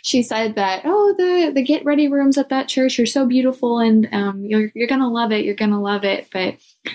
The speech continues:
I'm actually not, not so sure. So we'll have to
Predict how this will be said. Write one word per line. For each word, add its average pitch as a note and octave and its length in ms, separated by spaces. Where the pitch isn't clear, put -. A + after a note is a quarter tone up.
I'm G#3 80
actually F4 380
not, E4 280
not C4 180
so B3+ 200
sure. A#3 380
So F#3 440
we'll G3 200
have G3+ 180
to F#3 280